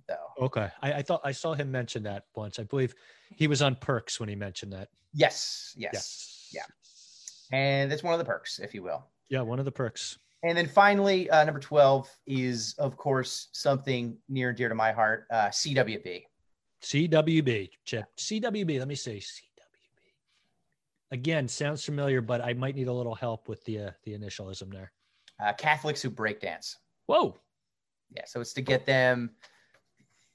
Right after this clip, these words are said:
Speaker 1: you know, the proper pants, uh, car-, cardboard to put down,
Speaker 2: Mm-hmm.
Speaker 1: you know, some good music. Just, it's just to, to help, help those Catholics who like to break dance and, uh, get them as,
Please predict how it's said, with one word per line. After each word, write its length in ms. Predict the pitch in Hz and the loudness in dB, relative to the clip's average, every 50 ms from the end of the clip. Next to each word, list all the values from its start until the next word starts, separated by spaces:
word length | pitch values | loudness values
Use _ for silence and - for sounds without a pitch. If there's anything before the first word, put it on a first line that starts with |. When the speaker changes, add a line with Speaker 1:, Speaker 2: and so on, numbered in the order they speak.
| _ _ _ _ _ _ _ - | _ _ _ _ _ _ _ -6
Speaker 1:
you 140 | 160 160 | -2 0
know, 240 | 143 135 127 123 123 117 | 2 2 0 -2 -4 -8
the 80 | 120 | -4
proper 280 | - 165 143 131 117 113 | 2 4 4 4 2 0
pants, 680 | - - 185 170 165 165 160 156 139 - - - - | -2 0 2 4 6 6 6 4 2 0 -4 -2 2
uh, 360 | 147 135 127 120 120 117 113 113 120 - - | 4 6 6 6 6 4 0 -4 -10 -18 -6
car-, 220 | - - 156 - 156 143 - | -2 -2 0 0 -2 -6 -4
cardboard 600 | - - 156 156 151 135 156 156 151 151 139 139 | 4 6 6 6 6 4 2 2 2 2 2 0
to 100 | 160 143 | -2 -2
put 300 | 139 - - 147 139 139 | -2 -2 -4 -6 -4 2
down, 560 | 151 143 135 131 135 131 131 127 127 127 127 139 | 4 4 6 6 6 6 6 6 4 2 0 -4
Speaker 2:
Mm-hmm. 100 | 139 139 - _ _ _ _ _ - | -8 -12 -18 _ _ _ _ _ -4
Speaker 1:
you 140 | 135 131 123 | -2 0 0
know, 60 | 120 | 0
some 180 | - - 117 | -2 -4 -4
good 180 | 110 135 135 123 | -4 -2 -2 0
music. 720 | 127 123 123 127 117 117 120 120 117 - - - - _ _ _ _ _ | 0 0 0 0 0 2 2 2 0 0 -6 -14 -20 _ _ _ _ _
Just, 460 | - - 92 90 - - - - - - _ _ _ - | -10 -8 -6 -6 -8 -8 -12 -16 -16 -18 _ _ _ -8
it's 220 | 123 113 - - | -8 -8 -8 -6
just 240 | - 131 127 - - _ _ - | -4 -4 -4 -4 -8 _ _ -10
to, 100 | 156 147 | -8 0
to 120 | 139 190 | 4 8
help, 240 | 185 196 190 190 - - - _ - | 8 8 8 6 0 -16 -20 _ 0
help 220 | 160 180 180 175 | 2 2 2 2
those 180 | - 170 165 165 | 0 -4 -4 2
Catholics 440 | - 170 151 151 147 156 143 - - | 4 6 6 6 4 0 -4 -6 -6
who 100 | 139 131 | -2 0
like 160 | 127 127 127 | 0 0 0
to 80 | 135 | 0
break 200 | 123 127 120 120 - | 0 0 0 0 0
dance 380 | 117 113 117 113 - - - _ _ _ _ _ _ - - _ _ _ _ | 0 0 0 -2 -4 -10 -12 _ _ _ _ _ _ -20 -20 _ _ _ _
and, 240 | 117 123 123 123 120 | -2 -2 -2 0 4
uh, 240 | 127 120 117 117 117 | 6 6 6 6 6
get 160 | 117 143 143 | 2 2 2
them 100 | 151 147 | 2 2
as, 280 | 143 139 135 - - | 2 2 0 -2 -6